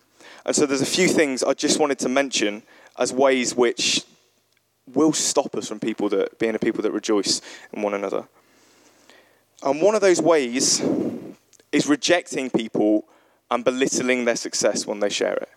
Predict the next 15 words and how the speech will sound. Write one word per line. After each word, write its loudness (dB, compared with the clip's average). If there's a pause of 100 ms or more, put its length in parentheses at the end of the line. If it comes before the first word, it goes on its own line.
(1080)
If -2
someone 4
comes 0
up 2
to -6
you 2 (320)
and 0
says, 4 (180)
"I've, 2
you 2
know, 4
this 2
thing 2
has 2
happened," 0